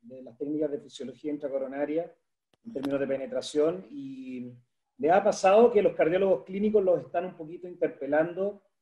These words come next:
a raíz del estudio Isquimia? Eh, ¿es cierto? Nos dice que quizás tratar la isquemia no mejora tanto el pronóstico del paciente en el, en el,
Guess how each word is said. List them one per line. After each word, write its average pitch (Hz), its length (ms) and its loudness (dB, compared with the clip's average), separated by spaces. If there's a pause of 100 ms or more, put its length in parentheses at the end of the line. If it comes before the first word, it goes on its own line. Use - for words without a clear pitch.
(160)
a - 80 -20
raíz 143 200 0
del 147 100 0
estudio 156 600 4
Isquimia? 165 800 -4 (1200)
Eh, 113 840 2 (380)
¿es 113 100 -20
cierto? 156 280 4
Nos 147 140 2
dice 165 280 -6
que 147 460 2 (340)
quizás 202 320 2
tratar 180 260 6
la 190 140 0
isquemia 165 680 2 (560)
no 254 200 -8
mejora 240 400 6
tanto 180 240 0
el 156 80 -2
pronóstico 160 500 2
del 151 140 6
paciente 147 420 -6
en 143 60 -2
el, 139 140 -8
en 131 160 -16
el, 127 100 -20